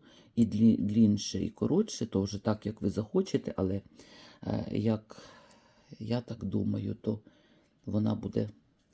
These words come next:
виглядати цікавенько на коротенькому ланцюжочку і, чи на такої струночці, яка під шийку.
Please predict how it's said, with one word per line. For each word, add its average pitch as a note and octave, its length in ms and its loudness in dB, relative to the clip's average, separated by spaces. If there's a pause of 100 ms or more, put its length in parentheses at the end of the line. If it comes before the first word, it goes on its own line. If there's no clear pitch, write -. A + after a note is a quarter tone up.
(720)
виглядати A2 680 2
цікавенько A2 720 -2
на A2 140 -2
коротенькому - 840 -10 (240)
ланцюжочку A#2+ 840 -10 (580)
і, G3+ 140 -8 (400)
чи - 160 -4
на A#2 120 0
такої G#2+ 460 -4 (360)
струночці, B2+ 760 -2
яка A2+ 280 -4
під A2 200 -10
шийку. - 440 -14